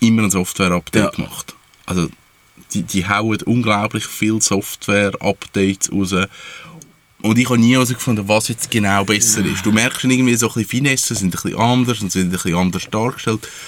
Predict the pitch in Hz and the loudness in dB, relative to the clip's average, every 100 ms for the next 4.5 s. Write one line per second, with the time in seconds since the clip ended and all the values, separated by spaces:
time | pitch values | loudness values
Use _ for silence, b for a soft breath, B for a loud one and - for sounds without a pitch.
0 | B B B - 104 104 - - - 113 | B B B -2 2 2 0 -4 -2 0
1 | 117 135 151 - 135 131 123 107 92 - | 2 2 0 0 0 0 0 2 0 0
2 | 113 - - 117 101 98 107 - 98 101 | -2 -2 -4 0 2 2 0 -2 0 0
3 | 101 90 - - - 90 - - 95 - | 0 0 0 -2 -4 -2 -2 0 -2 -2
4 | - 90 110 139 160 | -2 2 4 4 2